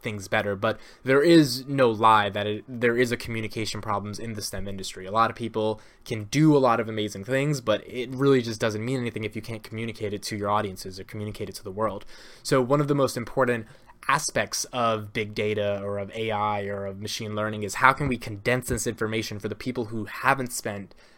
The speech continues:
ten plus years of their life coding or haven't spent ten plus years of their life studying these types of technical areas and deliver it to them in a way that is still understandable, still consumable, still, m-, uh, makes a logical syllogism, still allows someone to go from X to Y to Z and understand exactly what the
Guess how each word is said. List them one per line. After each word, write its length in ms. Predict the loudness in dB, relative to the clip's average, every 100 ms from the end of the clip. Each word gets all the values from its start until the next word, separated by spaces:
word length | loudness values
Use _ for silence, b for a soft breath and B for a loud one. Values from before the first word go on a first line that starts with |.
| b
ten 240 | -4 -4
plus 240 | -2 -4 -2
years 160 | -4
of 80 | -4
their 100 | -4
life 320 | -2 -2 -2
coding 420 | -6 -4 -4 -4 -8
or 80 |
haven't 300 | 0 0 0
spent 200 | -6 -8
ten 180 | -6 -8
plus 220 | -6 -6
years 180 | -4 -4
of 80 | -4
their 100 | -4
life 160 | -6 -6
studying 500 | -4 -2 -2 -4 -8
these 160 | -10
types 200 | -8 -8
of 80 | -8
technical 420 | -8 -8 -6 -4
areas 440 | -2 0 0 -2 -6 B B
and 160 | -8 -4
deliver 400 | 0 2 4 4
it 80 | 2
to 80 | 0
them 200 | -2 0
in 60 |
a 40 | -2
way 120 | -2
that 120 | -2
is 80 | -2
still 640 | -2 -2 4 6 6 4 B B
understandable, 840 | -4 -2 -2 -2 -2 0 -2 -6 -10
still 300 | -2 2 2
consumable, 640 | 0 -4 -2 -2 -4 -6
still, 540 | -6 0 2 4 2 B B -8
m-, 200 | -8 -2
uh, 200 | 0 0
makes 360 | 2 0 0 -6
a 60 | -4
logical 500 | 0 0 0 -2 -2
syllogism, 640 | -2 -2 -4 -8 -14 -12
still 300 | 0 4 4
allows 360 | 6 6 4
someone 180 | 2 -4
to 80 | -2
go 100 | -4
from 160 | -4 -4
X 240 | -6 -6
to 100 | -6
Y 220 | 0 0 0
to 80 |
Z 260 | -6 -6 -4
and 100 | -4
understand 400 | -6 -8 -8 -10
exactly 480 | -4 2 2 0 -6
what 200 | -6 -4
the 160 | -6